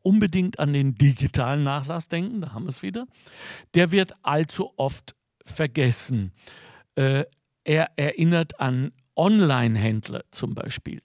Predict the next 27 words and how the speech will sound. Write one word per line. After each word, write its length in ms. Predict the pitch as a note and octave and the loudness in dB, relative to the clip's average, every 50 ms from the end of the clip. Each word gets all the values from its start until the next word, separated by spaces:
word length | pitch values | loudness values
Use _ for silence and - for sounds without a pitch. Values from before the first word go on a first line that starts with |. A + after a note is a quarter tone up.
| - _ | -18 _
die 140 | - C3+ B2+ | -6 -6 -2
dann 240 | A#2 C3 B2+ B2+ A#2+ | -2 0 0 0 2
plötzlich 720 | - - C3+ C3 B2+ - - - - C3+ B2+ A2+ - - _ - - - - - - _ | 2 2 2 2 -2 -2 -6 -6 -2 -2 -2 -2 -4 -8 _ -20 -20 -20 -20 -20 -20 _
Forderungen 920 | - - - - E3+ E3 F#3+ G3+ F#3 F3 D3 D#3 D3+ D3+ D3 C#3 B2+ A2+ G#2 | -20 -12 0 2 4 4 4 2 2 0 0 0 -2 0 0 0 0 0 -2
haben 400 | A2+ A2 A#2 A#2 C3+ C3+ B2 A#2+ | 0 -2 -4 -4 -4 -4 -4 -4
können 520 | - - A#2+ A#2+ B2 C#3 D3+ F3+ A#3 B3 _ _ - - - - - - - _ - | -4 -2 -2 0 0 0 0 -2 -2 -4 _ _ -20 -20 -18 -18 -18 -18 -20 _ -4
und, 520 | - D3 D3 D#3 D#3 D#3 D#3+ D3+ - - | -2 0 2 2 2 2 2 2 0 0
äh, 320 | E3+ D#3+ D#3+ D#3+ D#3 D#3 D#3 _ _ _ _ _ _ _ _ - | 2 2 4 4 2 0 -2 _ _ _ _ _ _ _ _ -6
äh, 200 | D3+ C#3 C#3 C#3+ - _ - | -4 -2 -2 -4 -6 _ -2
und 260 | D#3 C#3+ D3+ - - | 0 0 0 0 -2
meint, 500 | D3 C3 B2+ B2 C#3 E3 F#3+ F3+ - - - - - - - _ - - E3+ - D4 D4+ - A#2+ - | 0 0 2 2 2 2 0 0 -4 -8 -12 -18 -20 -20 -20 _ -8 -8 -8 -8 -6 -10 -10 -4 0
dass, 400 | D#3 D3 D3+ C#3 - - - _ - | 0 0 0 -2 -6 -10 -14 _ -4
äh, 200 | - D3+ D3 C#3+ | -2 0 0 0
die 320 | C3 - - D3+ C#3+ - _ _ - | -2 -4 -6 -6 -6 -6 _ _ 2
ispa, 960 | B3+ A#3 - - - - - _ _ _ _ - A2 G#2+ B2 A#2 A2+ G#2+ A2 G#2+ | 2 2 2 2 -6 -10 -12 _ _ _ _ -6 -4 -2 -2 -2 -2 -2 -4 -6
da 160 | - B2 C3 B2 B2+ | -8 -12 -14 -14 -6
weiß 360 | - C#3+ D#3 F#3+ G#3 - - | -4 -2 -2 -2 -2 -4 -4
ich 180 | G#3 F#3 D#3+ - | -6 -6 -4 -4
jetzt 300 | F#3+ F#3 F3 - - - | -4 -4 -4 -6 -8 -2
nicht 480 | F3 F3 F#3+ F#3 - - _ _ - - | 0 0 0 -2 -4 -14 _ _ -20 -16
gerade, 500 | - D3 D3 D3+ E3 E3 E3+ D#3+ C#3+ C3+ | -8 -4 -2 -2 -2 -2 -4 -6 -4 -2
wer 200 | D3 D3+ D#3+ D#3 | 0 0 0 0
das 360 | C#3+ D#3+ C#3+ C3 - - - _ _ - | 0 -2 -2 -2 -4 -8 -14 _ _ -8
ist, 340 | E3+ G#3 B3 - - - _ - - - - _ | -6 -6 -6 -6 -10 -12 _ -20 -20 -20 -20 _
klingt 260 | - F3+ G3+ G#3+ G3 E3+ | -4 0 0 0 2 2
wie 100 | G3 - | 2 0
eine 500 | - D#3+ D#3 D#3+ D#3 D3+ D3 C#3 D3 - | 2 0 0 2 2 2 2 0 -2 -6